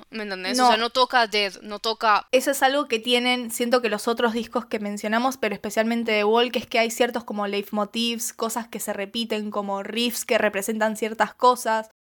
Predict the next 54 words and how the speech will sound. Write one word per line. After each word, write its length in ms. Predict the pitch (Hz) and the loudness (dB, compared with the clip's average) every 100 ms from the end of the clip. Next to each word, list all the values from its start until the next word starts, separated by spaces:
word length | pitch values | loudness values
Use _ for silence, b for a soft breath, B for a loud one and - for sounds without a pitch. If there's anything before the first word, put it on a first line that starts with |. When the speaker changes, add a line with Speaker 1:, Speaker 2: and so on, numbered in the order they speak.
| _ _ _ - | _ _ _ -2
Speaker 2:
o 360 | 220 208 202 202 | 2 2 2 0
Speaker 1:
Hmm. 180 | - 233 | -2 -2
Speaker 2:
sonidos 540 | 214 247 262 254 240 | -2 0 4 4 4
que 100 | 226 | -2
se 80 | 214 | -2
repiten 400 | 196 220 226 220 | -2 0 0 0
en 80 | 214 | 0
ciertas 300 | 226 226 214 | -2 -2 -2
canciones 400 | 214 247 247 226 | -2 -2 -2 2
para 180 | 202 | 0
indicar 500 | 202 202 196 220 220 - | 2 -4 0 0 0 0
algo, 560 | 160 233 226 233 339 _ | 2 2 2 2 0 _
Speaker 1:
Hmm. 220 | 220 214 - | -14 -14 -2
Speaker 2:
o 140 | 226 | 0
personajes 480 | 233 233 233 247 240 | 0 -2 -2 -2 0
que 80 | 233 | 2
vuelven 280 | 233 240 233 | 4 4 2
a 40 | |
aparecer. 540 | 220 220 220 277 285 B B B | 2 0 2 4 4 B B B
The 140 | 233 233 | -4 2
Black 180 | 262 262 | 2 4
Parade 280 | 254 262 | 2 4
no 100 | 269 | 4
Speaker 1:
Sí. 60 | 233 | 4
Speaker 2:
tiene 260 | 220 196 185 | 2 0 -2
eso. 240 | - 185 - | -6 -6 -2
Como 180 | 214 | 2
que 140 | 214 226 | 2 6
cada 220 | 254 262 | 6 6
canción 420 | 240 233 247 247 | 4 0 0 0
es 100 | 240 | -2
su, 640 | - 220 208 196 185 - - | 0 2 4 4 2 -2 -8
Speaker 1:
Es 260 | - 233 | -2 2
Speaker 2:
su 60 | 240 | 4
Speaker 1:
su 60 | |
Speaker 2:
mundo 320 | 214 247 254 254 | 6 6 6 6
Speaker 1:
propia 180 | 240 220 | 6 4
Speaker 2:
individual, 440 | 208 208 226 240 | 4 6 6 6
Speaker 1:
historia. 200 | 302 - | 2 -2
Speaker 2:
su 140 | 254 | 0
re-, 240 | 233 226 - - | 2 0 -2 -10
Speaker 1:
Ujú. 100 | 226 | -2
Speaker 2:
podríamos 360 | 226 254 247 | 0 0 0
decir 100 | 254 | -2
como 160 | 240 247 | 0 0
un 80 | 247 | 0
recuerdo 560 | 240 226 240 254 254 | -2 2 4 6 4
individual 800 | 240 220 202 202 202 208 240 277 | 2 -4 -4 -4 2 2 2 -4
de 200 | 202 196 | -6 -4
la 140 | 190 185 | -2 -2
Speaker 1:
Sí. 60 | 196 | 0
Speaker 2:
vida 200 | 214 214 | 0 0
del 140 | 208 | -2
paciente. 640 | 233 - 233 254 311 370 | -6 -4 -4 0 0 0